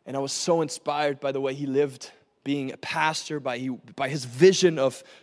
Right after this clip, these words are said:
church. I went to Frankfurt, Germany. He was one of the two brothers that started Church in Action. And I went to Germany three weeks later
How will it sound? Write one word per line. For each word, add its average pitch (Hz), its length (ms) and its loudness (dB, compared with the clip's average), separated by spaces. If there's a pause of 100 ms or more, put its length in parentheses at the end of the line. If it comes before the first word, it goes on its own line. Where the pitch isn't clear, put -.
church. - 640 0 (1400)
I 135 200 0
went 160 260 2
to 156 100 -4
Frankfurt, 147 380 -4
Germany. 147 460 -2
He 143 100 -8
was 135 160 -6
one 143 140 -6
of 135 80 -6
the 131 100 -8
two 175 220 -6
brothers 143 420 -2
that 123 100 -12
started 139 320 -4
Church - 300 -6
in 131 80 -10
Action. 135 440 -8
And 127 100 -8
I 123 40 -6
went 156 220 2
to 156 80 -6
Germany 143 300 -4
three 156 260 -2
weeks 151 220 -6
later 131 340 -6